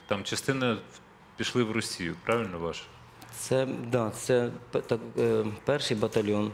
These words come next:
Speaker 2: нашої бригади, другий батальйон і третій батальйон, які знаходились, е, ближче до Луганська.
Speaker 1: До Луганська?
Speaker 2: Вони, вони, вони теж,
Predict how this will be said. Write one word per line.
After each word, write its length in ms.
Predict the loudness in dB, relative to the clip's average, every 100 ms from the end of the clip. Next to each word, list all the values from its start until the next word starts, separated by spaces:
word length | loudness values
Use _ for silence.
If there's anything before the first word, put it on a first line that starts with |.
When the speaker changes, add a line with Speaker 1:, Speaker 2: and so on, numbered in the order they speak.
| -2
Speaker 2:
нашої 340 | -4 0 0
бригади, 420 | 2 2 2 2
другий 400 | 0 0 2 0
батальйон 520 | 0 -2 0 0 0 -2
і 80 | -6
третій 360 | 0 2 2 0
батальйон, 380 | 0 0 0 -2
які 160 | 0
знаходились, 600 | -2 0 -2 0 -2 -2 -4
е, 80 | -2 -2 -6 -12 0
ближче 480 | 2 2 2 2 0 -6 -10 -10 -6
до 160 | 0
Луганська. 500 | 2 4 2 -2 -8 -10 -12 -20 -18
Speaker 1:
До 140 | -4 -2
Луганська? 460 | 2 0 0 0 2
Speaker 2:
Вони, 300 | 4 4 2 0
вони, 240 | 2 2 0 0
вони 220 | 2 2
теж, 260 | 2 2